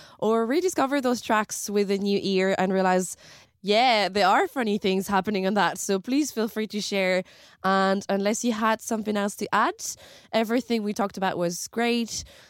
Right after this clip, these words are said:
And guys, check out I Saw in the Jinx, Natalie McCool and Beiju Flow.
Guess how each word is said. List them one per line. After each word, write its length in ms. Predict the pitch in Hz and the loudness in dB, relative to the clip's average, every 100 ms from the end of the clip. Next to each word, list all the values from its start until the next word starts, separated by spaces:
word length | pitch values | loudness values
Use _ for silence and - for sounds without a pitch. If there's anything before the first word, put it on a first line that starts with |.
| _ - | _ 0
And 240 | 214 214 | 2 2
guys, 300 | 220 226 214 | 2 2 0
check 220 | - 233 | -2 0
out 380 | 226 214 208 - - | 2 0 -2 -6 0
I 120 | 208 | 0
Saw 180 | - 208 | 0 0
in 140 | 202 | 0
the 80 | 202 | -2
Jinx, 580 | 185 302 285 277 - - - - - | -2 -2 0 -2 -6 -12 -18 -20 -8
Natalie 380 | 220 208 220 202 | -2 0 0 0
McCool 600 | 190 185 311 277 277 269 | 0 0 0 2 2 0
and 160 | 214 196 | -2 -2
Beiju 280 | 190 185 185 | 0 -2 -2
Flow. 420 | 247 240 233 | 2 4 4